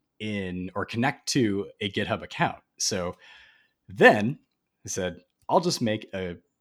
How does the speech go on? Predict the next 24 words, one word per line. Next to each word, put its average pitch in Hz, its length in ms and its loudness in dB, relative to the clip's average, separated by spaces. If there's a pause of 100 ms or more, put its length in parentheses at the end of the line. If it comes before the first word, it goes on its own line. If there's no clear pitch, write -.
(280)
Git - 280 2
Trends 101 640 0
GitHub 95 320 -2
account." 78 340 -12 (640)
So 87 440 -4 (580)
the, 95 460 -4
the 107 80 -2
Git 202 140 6
Trends 180 240 0
repo 110 480 2 (420)
lives 123 380 4
under 101 280 0
my 110 200 0
GitHub 95 280 -4
account. 85 340 -12
That's 92 160 -8
where 101 80 -2
all 92 60 0
the 90 100 -4
open 90 180 -6
source 90 240 -8
code 90 240 -4
is. 82 220 -6
But 80 280 -8